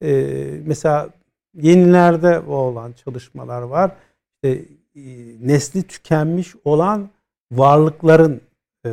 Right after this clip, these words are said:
zuhur ettirilmesi, tekrar ortaya getirilmesi, mamutlar o başta olmak üzere bunların, e, varlığa tekrar getirilmesi ve biyolojik farklılıkların ortaya çıkarılması düzlemi var. Bunlar kendi içinde riskleri taşıyan bir şey.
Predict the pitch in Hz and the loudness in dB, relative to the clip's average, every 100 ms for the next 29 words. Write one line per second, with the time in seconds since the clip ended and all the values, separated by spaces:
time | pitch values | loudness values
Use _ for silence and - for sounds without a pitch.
0 | 110 104 104 113 123 120 117 107 - 117 | -12 -16 -20 -6 -2 0 -2 -4 -12 -18
1 | 110 - - 131 - 127 120 - 123 120 | -16 -18 -6 -6 -4 -4 -6 -6 -6 -6
2 | - 120 113 110 - 117 107 - 123 123 | -6 -6 -6 -10 -12 -18 -18 -10 -4 0
3 | 131 127 - 127 127 127 131 127 123 117 | 0 -2 0 0 0 -4 -8 -8 -4 -6
4 | - - 120 120 113 107 _ - 160 190 | -6 -6 -6 -6 -10 -18 _ -10 -6 -6
5 | _ _ _ _ 147 147 151 180 180 170 | _ _ _ _ -2 0 2 2 0 -6
6 | - 135 127 123 120 123 131 135 135 143 | -6 -6 -4 -8 -10 -4 0 4 4 4
7 | 139 - - 117 123 117 117 117 127 123 | 2 -2 -12 -8 -6 -6 -8 -12 -12 -14
8 | 117 - 135 120 _ - 123 123 120 120 | -12 -14 -18 -20 _ -18 -8 -8 -6 0
9 | 127 131 143 180 - 143 135 - 135 - | 0 0 -4 -8 -2 -2 -2 -8 -18 -8
10 | 143 143 147 _ _ _ - 127 123 131 | -6 -6 -8 _ _ _ -6 -4 -4 -6
11 | 120 _ 127 120 120 117 - 117 113 120 | -8 _ -10 -8 -10 -12 -18 -18 -14 -14
12 | 110 110 - 226 226 214 _ _ 156 160 | -14 -20 -12 -8 -8 -8 _ _ -6 -6
13 | 170 - 147 143 - - 143 - 131 - | -8 -8 -8 -8 -8 -6 -6 -4 -6 -6
14 | 139 131 120 117 | -8 -8 -12 -16